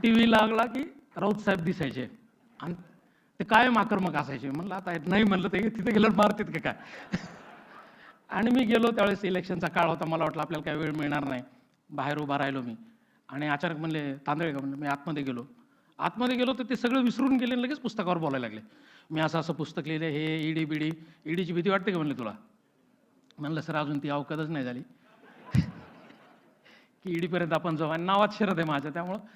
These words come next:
अशी काही भीती वाटली नाही. <laughs> आणि मग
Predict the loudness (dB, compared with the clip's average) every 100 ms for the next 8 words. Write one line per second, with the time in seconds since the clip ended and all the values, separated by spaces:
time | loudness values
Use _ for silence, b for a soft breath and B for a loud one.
0 | b b b -6 -2 8 12 12 12 12
1 | 12 12 12 12 12 12 12 10 6 2
2 | 0 -2 -2 -4 -6 -6 -6 -6 -6 -6
3 | -6 -4 -6 2 8 10 8 2 -4 -4
4 | -4 -6 -6 8 12 12 12 12